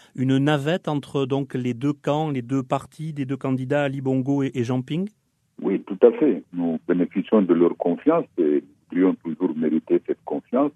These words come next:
Speaker 2: euh, pour travailler avec eux. Ce pays a besoin, euh, de sortir de cette crise le plus rapidement possible.
Speaker 1: Depuis que vous, vous suivez la crise et, et notamment depuis le, le, le vingt-sept août, quels sont les, les éléments, euh, positifs que vous avez pu observer, euh,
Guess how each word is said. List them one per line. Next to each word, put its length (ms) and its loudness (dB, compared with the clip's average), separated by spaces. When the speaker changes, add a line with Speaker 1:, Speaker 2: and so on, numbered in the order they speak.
Speaker 2:
euh, 220 6
pour 100 -20
travailler 480 4
avec 420 -2
eux. 160 2
Ce 40 -6
pays 440 -2
a 100 -4
besoin, 460 0
euh, 160 -6
de 80 -8
sortir 380 2
de 240 -2
cette 160 -4
crise 260 2
le 60 -6
plus 220 -6
rapidement 440 -4
possible. 240 -14
Speaker 1:
Depuis 420 2
que 100 -4
vous, 280 -4
vous 160 -6
suivez 300 -2
la 100 2
crise 400 -4
et, 240 0
et 60 0
notamment 420 -2
depuis 540 -6
le, 180 0
le, 160 -4
le 80 -2
vingt-sept 440 -2
août, 240 -2
quels 160 2
sont 300 2
les, 200 4
les 300 0
éléments, 480 2
euh, 120 2
positifs 600 -2
que 80 -4
vous 140 -2
avez 140 2
pu 140 -4
observer, 600 0
euh, 100 0